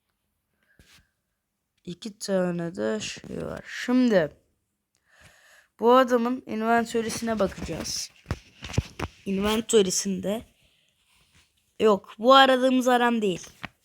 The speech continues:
Aradığımız adam bir Rubik küp. Bu arada adamı nasıl fark edebilirsiniz?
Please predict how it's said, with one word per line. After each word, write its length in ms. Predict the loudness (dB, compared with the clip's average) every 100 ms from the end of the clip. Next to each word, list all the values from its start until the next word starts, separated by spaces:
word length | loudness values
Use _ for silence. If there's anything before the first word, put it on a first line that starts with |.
| _ _ _ _ _ _ _ _ _ _ _ _ _ _ _ _
Aradığımız 560 | -4 -2 0 2 2 2
adam 300 | 2 2 4
bir 160 | 4 4
Rubik 320 | 0 -4 -12
küp. 300 | -18 -20 _ _ _ _ _ _ _ _ _ _ _ _ _ _ _ _ _ _ _ _ _ _ _ _ _ -2
Bu 140 | 4
arada 280 | 6 8 6
adamı 440 | 6 4 2 2 2
nasıl 320 | 0 -4 -10
fark 440 | -2 0 0 -4
edebilirsiniz? 1000 | -6 -6 -4 -2 -2 -2 -2 -2 -4 -12